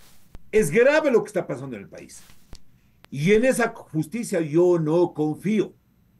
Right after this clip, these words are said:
Pero aquí vamos a luchar con, con todas las fuerzas del espíritu para que este execrable crimen no quede en la impunidad. Tal es el caso que esto sirva para presentar un proyecto de ley que los jefes, los comandantes de todas las unidades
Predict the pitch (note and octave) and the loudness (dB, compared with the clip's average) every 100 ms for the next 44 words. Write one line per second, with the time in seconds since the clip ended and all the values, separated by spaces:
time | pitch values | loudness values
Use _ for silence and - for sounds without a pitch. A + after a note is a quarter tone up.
0 | _ A2+ A#2+ B3+ C#4+ F#3 F#3+ D#3 F3+ E3+ | _ -8 -6 -4 -4 -2 -2 -2 -4 -4
1 | D#3+ - _ _ - - C#3+ C#3 A#3 G#3+ | -6 -8 _ _ -20 -10 -8 -2 -2 0
2 | E3+ G3 G#3+ F#3 D#3 C#3+ - C4 - C#4 | -2 -2 -4 -4 -4 -6 -8 -10 -6 -4
3 | D#3+ C#3+ - C3 - - - - - B3 | -4 -6 -8 -10 -10 -16 -20 -8 0 2
4 | B3 F#3+ E3+ D3+ G3+ G#3 E3 - _ - | 2 0 0 0 0 2 0 -4 _ -10
5 | A#3 C4+ A#3 E3 D3 F3+ F#3 G#3+ F#3+ E3+ | -6 -6 -6 -6 -2 -2 2 4 4 0
6 | D3 D3+ C#3 C#3+ C#3 B2+ G#2 - _ _ | -4 -6 -6 -6 -6 -4 -6 -10 _ _
7 | - - C4 A3+ B3 B3 B3 F#3+ F3 - | -6 -2 0 0 -2 0 0 0 -2 -2
8 | _ _ _ - A3 B3+ A3 F#3 A3 F3 | _ _ _ 2 2 2 -2 -4 -4 -4
9 | E3+ F3 E3 D#3 C3+ E3+ A3+ A#3 E3+ F3 | -2 -2 -4 -4 -6 -4 -4 -4 -2 -2
10 | G#3+ B3 G3+ G3+ A3+ D3 - _ _ - | -2 -4 -4 0 0 0 -6 _ _ -2
11 | F3 F3 E3+ B3 C4 G#3+ D#3+ E3 D#3+ F#3 | 0 0 -2 -4 -4 -6 -6 -8 -8 -6
12 | B3+ E3 D3+ D3+ A#3 A#3 E3 F#3+ G#3+ C4 | -8 -6 -6 0 0 0 -2 -4 -2 0
13 | G#3+ - | 0 -2